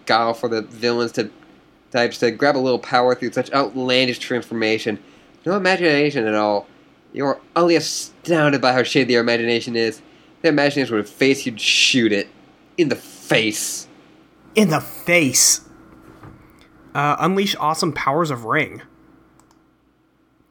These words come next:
Speaker 1: Awesome powers? Let's see. You guessing probably make you invisible? Yep, there you go.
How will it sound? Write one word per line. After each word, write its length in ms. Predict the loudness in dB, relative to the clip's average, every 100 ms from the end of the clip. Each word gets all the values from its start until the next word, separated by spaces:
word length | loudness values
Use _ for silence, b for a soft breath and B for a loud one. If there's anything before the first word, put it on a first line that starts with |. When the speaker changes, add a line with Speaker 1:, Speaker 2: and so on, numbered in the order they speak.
| _ _ _ _
Speaker 1:
Awesome 200 | 0 2
powers? 400 | 2 4 2 -4 -20 -20 _
Let's 200 | -2 -2
see. 280 | 0 -2 -2 -12 -8
You 100 | -4
guessing 260 | 0 0
probably 180 | 0 -2
make 140 | -2 -4
you 60 |
invisible? 480 | -4 -4 0 -2 -4 -16 _ _ _
Yep, 260 | -2 -2 -2
there 120 | -2 0
you 60 |
go. 280 | 2 0